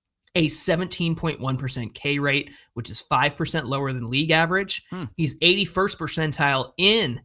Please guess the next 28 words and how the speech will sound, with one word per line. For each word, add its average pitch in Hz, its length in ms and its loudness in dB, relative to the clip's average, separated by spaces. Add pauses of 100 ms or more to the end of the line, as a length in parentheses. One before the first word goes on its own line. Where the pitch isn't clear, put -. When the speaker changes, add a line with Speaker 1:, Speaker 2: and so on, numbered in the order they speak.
Speaker 1:
K 120 220 -8
percentage, 113 720 -6 (340)
eighty-second 180 840 2 (360)
in 151 260 0
whiff 165 260 0
percentage. 104 540 -8
So 107 180 -2
he's 123 160 -6
not 190 220 2
striking 220 340 0
out. 190 280 0 (240)
He's 131 220 -4
not 135 240 -4
swinging 202 380 -4
and 226 80 -4
missing. 135 480 -2 (220)
He 254 100 -4
has 240 140 2
an 165 160 -4 (100)
eighty-two 240 840 -2
point 185 400 -8
one 131 360 -2
percent 131 520 -6
contact 175 720 -4
rate. - 440 -12 (360)
So - 160 -6
he's 110 160 -8
hitting, 175 520 0